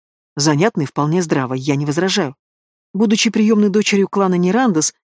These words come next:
вы точно получите больше защиты, чем находясь просто под покровительством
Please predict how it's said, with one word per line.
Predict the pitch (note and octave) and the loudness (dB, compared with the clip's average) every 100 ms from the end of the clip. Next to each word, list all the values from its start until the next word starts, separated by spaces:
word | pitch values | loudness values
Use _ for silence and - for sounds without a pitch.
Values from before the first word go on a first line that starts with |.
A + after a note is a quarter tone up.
| _ - | _ -8
вы | D#3 | -4
точно | D#3 C#4+ - D#3 | -2 -2 -2 -4
получите | C#3+ D3 F#3 F#3 E3 | -4 -2 -2 -2 -2
больше | D#3 D#3 D#3 | -2 -2 -2
защиты, | C#3+ C#3 - A3+ F3 | -2 -2 -2 -2 -2
чем | D#3+ E3 | -2 -2
находясь | D#3 - D#3 D3+ - | -4 -2 -2 -2 -2
просто | F#3 G3 - | -4 -4 -6
под | - - | -10 -10
покровительством | D3 C#3+ F3 F3 D#3+ E3+ D#3 | -6 -2 -2 -2 -4 -4 -6